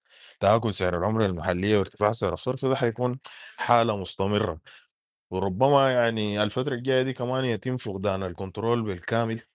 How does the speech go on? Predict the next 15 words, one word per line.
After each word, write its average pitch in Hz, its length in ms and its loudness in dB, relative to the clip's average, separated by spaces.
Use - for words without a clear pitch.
والدولة 87 1000 0
تلغي 107 280 0
القطاع 87 320 0
المصرفي 101 440 -6
في 92 160 -8
توفير 107 420 -4
الدولارات، 87 600 -2
ويتم 117 360 -4
الاعتماد 98 400 -4
على 95 100 0
السوق 95 300 -10
الموازي، 95 540 -6
آه، 78 360 -6
بصورة 98 420 -4
كبيرة. 113 480 -4